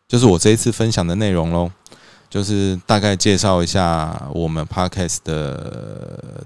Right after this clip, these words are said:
的一些主题系列。那这些主题系列我会再想想，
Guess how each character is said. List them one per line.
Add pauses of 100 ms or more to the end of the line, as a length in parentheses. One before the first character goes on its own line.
的
一
些
主
题
系
列。
那
这
些
主
题
系
列
我
会
再
想
想，